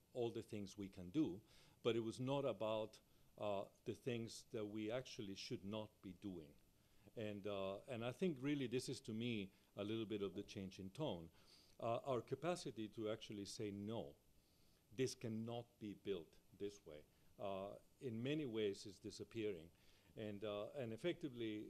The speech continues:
fire protection engineers or fire safety engineers are actually just being employed to make sure that the building gets approved. So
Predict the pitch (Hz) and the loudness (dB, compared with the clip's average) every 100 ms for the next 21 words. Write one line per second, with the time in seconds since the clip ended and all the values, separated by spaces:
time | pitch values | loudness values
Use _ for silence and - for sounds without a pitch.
0 | 127 135 123 123 123 117 - 107 98 101 | -4 -2 0 -2 -6 -6 -6 -8 -8 -6
1 | 120 110 98 104 92 107 104 110 101 107 | -4 -4 -4 -8 -6 -4 -2 -2 -2 -2
2 | 95 90 95 107 95 95 104 120 - 123 | -4 -4 -4 -2 -4 -6 -2 -2 -2 -6
3 | 101 90 101 - 101 95 87 87 - 135 | -8 -6 -8 -6 -4 -4 -6 -10 -6 -2
4 | 120 80 85 - - - - 101 110 - | -2 -2 -10 -20 -20 -8 -4 -2 -4 -2
5 | 139 110 98 90 95 85 107 104 90 92 | 2 2 2 -2 -4 0 -2 -2 -6 -8
6 | 95 - - - 107 - 104 - 90 - | -12 -20 -20 -4 -2 -2 -6 -8 -10 -10
7 | - - - - - - - 123 110 | -20 -20 -20 -20 -20 -20 -2 2 4